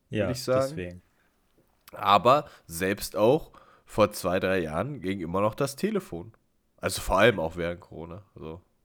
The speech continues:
Speaker 1: Und da ist das Gefühl, dass die dich abzocken wollen.
Speaker 2: Ja, man hat immer so, immer das Gefühl so, "Ach, ihr wollt doch nur, ihr wollt doch nichts, was mich jetzt weiterbringt." Ja, das ist so,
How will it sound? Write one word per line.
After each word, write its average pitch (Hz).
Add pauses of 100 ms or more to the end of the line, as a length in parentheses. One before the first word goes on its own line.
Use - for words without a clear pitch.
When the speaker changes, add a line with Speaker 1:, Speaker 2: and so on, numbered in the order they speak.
(100)
Speaker 1:
Und 113
da 123
ist 143
das 135
Gefühl, 123
dass 113
die 110
dich 104
abzocken 92
wollen. 87 (360)
Speaker 2:
Ja, 120
man 151
hat 151
immer 185
so, 165 (440)
immer 185
das 175
Gefühl 170
so, 160
"Ach, -
ihr 127
wollt 151
doch 139
nur, 170
ihr 135
wollt 175
doch 165
nichts, 214
was 175
mich 160
jetzt 156
weiterbringt." 90 (1900)
Ja, - (540)
das 107
ist -
so, 104